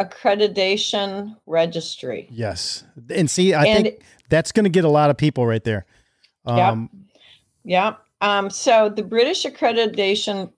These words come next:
Speaker 1: Registry, the bar, is a title of nobility. Now, I just want you to take that little piece and file it away for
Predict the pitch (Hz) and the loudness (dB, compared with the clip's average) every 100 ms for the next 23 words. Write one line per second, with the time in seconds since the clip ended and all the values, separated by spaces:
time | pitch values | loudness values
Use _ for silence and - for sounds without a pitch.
0 | _ 175 185 185 - 175 170 - 131 127 | _ 0 0 0 -6 -10 -10 -6 -6 -6
1 | 175 _ 175 175 185 160 131 131 160 - | -10 _ -2 2 2 4 4 2 -2 -4
2 | _ _ _ _ _ 202 214 208 208 - | _ _ _ _ _ 4 4 4 0 -8
3 | - 202 185 180 180 - - 254 233 254 | 0 4 4 4 0 -8 -4 0 2 2
4 | 196 165 - 180 175 175 170 165 170 160 | 2 2 0 -2 -2 -4 -4 0 2 2
5 | 135 - - 170 185 233 254 269 262 262 | -2 -10 -6 -2 0 -2 0 0 0 0
6 | 214 180 247 220 254 - 247 269 - 240 | 0 0 -4 0 0 2 2 0 -2 -4
7 | 220 220 160 147 - 156 175 202 208 185 | -4 -2 -6 -6 -2 4 4 4 2 4
8 | 180 180 - 175 170 | 4 2 0 2 2